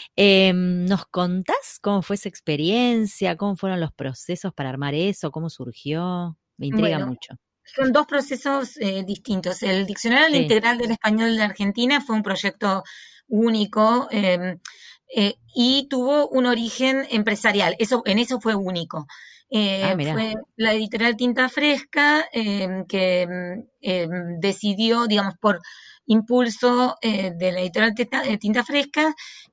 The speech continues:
Speaker 2: em, decidieron publicar un diccionario del español de Argentina, eh, afín, parecido al, al de Lara que yo les dije, em, del cual
Speaker 1: Claro.
Speaker 2: les hablé recién.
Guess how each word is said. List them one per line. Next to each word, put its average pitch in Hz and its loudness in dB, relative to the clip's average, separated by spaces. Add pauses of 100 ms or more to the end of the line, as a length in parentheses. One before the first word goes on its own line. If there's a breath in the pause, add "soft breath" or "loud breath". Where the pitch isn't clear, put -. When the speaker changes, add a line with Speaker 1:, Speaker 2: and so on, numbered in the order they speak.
Speaker 2:
em, 196 0 (100)
decidieron 233 2
publicar 226 2
un 247 6
diccionario 214 4
del 240 6
español 202 2
de 202 2
Argentina, 254 0 (260)
eh, 240 4 (200)
afín, 285 0
parecido 247 2
al, 240 0
al 196 0
de 190 -2
Lara 208 4
que 214 -8
yo 190 -2
les 170 -4
dije, 180 -6
em, 180 -6
del 165 -6
cual 170 -14 (160 soft breath)
Speaker 1:
Claro. 156 4
Speaker 2:
les 135 0
hablé - -8
recién. - -14